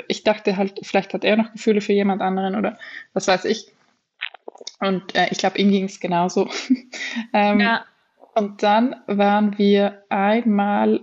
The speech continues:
Speaker 1: äh, wollten wir zu so einem Sonnenuntergang gehen auf einen Berg. Und, ähm, dann haben wir irgendwie, <laughs> und ich hatte irgendwie was gegoogelt von wegen,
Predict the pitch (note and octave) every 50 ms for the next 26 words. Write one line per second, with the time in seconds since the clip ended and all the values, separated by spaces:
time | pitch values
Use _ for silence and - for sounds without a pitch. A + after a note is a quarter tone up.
0 | - - G3+ F#3+ F#3 F#3 F#3 F#3 F3+ F#3 - - - _ _ _ _ _ - G#3
1 | G#3 G#3 A3 A3 G#3+ G#3+ - G#3+ F#3+ G3 F#3 F3+ F3+ F3 - G3+ A3+ C4 D4 C#4+
2 | C#4 C4+ C#4 C#4+ C4 A3+ A#3+ A#3+ A#3+ B3+ A3+ A3+ A#3 B3 C4 C#4 A#3+ G#3+ G3 G3
3 | - - F#3+ F#3 F#3+ G#3 A3+ C4+ D4 - _ _ - - - - - - - -
4 | _ _ _ - G3+ A3 G#3+ G#3+ G#3+ G#3 G3+ - - G3 G#3 G3+ G3+ G3 G3+ G3+
5 | F#3+ - - _ _ _ _ _ _ _ _ - - G#3 G#3+ G#3+ G#3 - G#3+ G3+
6 | G3+ G3 G3 G3+ G#3+ G3+ F#3+ - - - _ - G3+ G3+ G3+ G3+ - G3+ G3 G3
7 | G3 G3+ - _ _ _ - - - - - A#3+ - - - - - - - -
8 | - - - G#3+ G3+ - G3 A3+ - A#3+ A3+ - - - - A3 A3 A3+ G#3 A3
9 | G3 G3+ G#3 G#3 - G#3+ G#3 G3 G#3+ A3 A#3+ A#3 A#3 - - G3+ F#3 F3+ F3+ F3+
10 | F#3 F#3+ G3 F#3+ G3 -